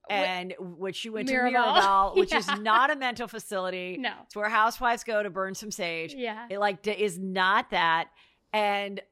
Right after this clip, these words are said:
Speaker 2: and then he, did you see what he just
Speaker 1: I did
Speaker 2: did?
Speaker 1: his post?
Speaker 2: He's mad because Miraval posted, like, their bar.
Speaker 1: Yeah.
Speaker 2: And it was, and they took a line from the
Speaker 1: The
Speaker 2: theme
Speaker 1: intro,
Speaker 2: song.
Speaker 1: mm-hmm.
Speaker 2: And, um, he was like, "How dare you let people know that I've been here?"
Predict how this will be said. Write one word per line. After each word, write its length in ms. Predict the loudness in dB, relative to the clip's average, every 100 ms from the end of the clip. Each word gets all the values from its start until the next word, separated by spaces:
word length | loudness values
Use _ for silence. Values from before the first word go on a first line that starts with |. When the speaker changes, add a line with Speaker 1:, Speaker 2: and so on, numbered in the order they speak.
| _ -8
Speaker 2:
and 200 | -6 -4
then 160 | -8 -8
he, 500 | -10 -6 -4 -4 -8
did 140 | -12
you 60 | -12
see 160 | -8
what 100 | -8
he 160 | -8 -8
just 160 | -6
Speaker 1:
I 40 | -2
did 200 | -2 0
Speaker 2:
did? 100 | -2
Speaker 1:
his 120 | -4
post? 580 | -2 0 0 -4 -10 -20 _ _
Speaker 2:
He's 240 | -8 -8
mad 340 | -2 0 0 -2
because 360 | -8 -8 -8 -14
Miraval 760 | -16 -10 -8 -4 -2 0 -2 -4
posted, 520 | -8 -8 -10 -12 -6
like, 320 | -4 -4 -6
their 180 | -10 -10
bar. 640 | -6 -4 -2 -2 -4 -6 -6
Speaker 1:
Yeah. 300 | -6 -6 -10 -8
Speaker 2:
And 180 | -6 -6
it 100 | -8
was, 200 | -8 -6 -6
and 160 | -4
they 100 | -6
took 240 | -10 -10 -8
a 60 |
line 340 | -2 -2 -2 -6
from 220 | -8 -8
the 80 | -10
Speaker 1:
The 60 | -10
Speaker 2:
theme 200 | -8 -8
Speaker 1:
intro, 180 | -6 -4
Speaker 2:
song. 320 | -2 -4 -4
Speaker 1:
mm-hmm. 220 | -6 -8 -14 _ -4
Speaker 2:
And, 560 | -2 0 -2 -4 -10 -8 -2
um, 400 | 0 0 -4 -10
he 120 | -10
was 80 | -6
like, 160 | -6 -4
"How 140 | -6
dare 300 | -4 -4 -4
you 140 | -2
let 160 | -2 -4
people 280 | -8 -10 -10
know 340 | -8 -4 -2
that 80 | -2
I've 180 | -4 -6
been 200 | -12 -12
here?" 140 | -12